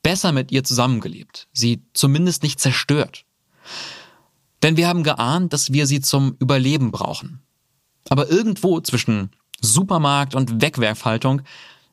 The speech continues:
ist dieses Wissen verloren gegangen. Oder es hat uns einfach nicht mehr interessiert, weil es immer wichtiger wurde, Profit aus der Natur zu schlagen.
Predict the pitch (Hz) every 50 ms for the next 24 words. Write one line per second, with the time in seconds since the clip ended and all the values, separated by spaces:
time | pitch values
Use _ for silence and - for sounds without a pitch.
0 | _ _ _ - 131 135 - 147 139 139 131 - 135 131 - 139 123 - 117 107
1 | 107 107 107 104 98 95 90 - - - - - _ _ _ _ _ _ _ _
2 | _ - - _ - - 131 135 135 131 120 131 135 _ _ _ _ _ _ _
3 | _ - - - - - 135 131 139 131 - 113 131 131 143 131 131 127 131 -
4 | 135 131 123 135 127 127 - - - 160 180 117 - - - - - - - -
5 | - - - 95 - - - - - 123 127 127 117 107 139 151 143 - 147 123
6 | 131 123 110 117 123 123 120 120 117 - - _ - - 131 135 131 - 160 160
7 | 160 - 120 120 113 - 117 107 98 95 - - 110 101 - - 107 - 107 95
8 | - - 113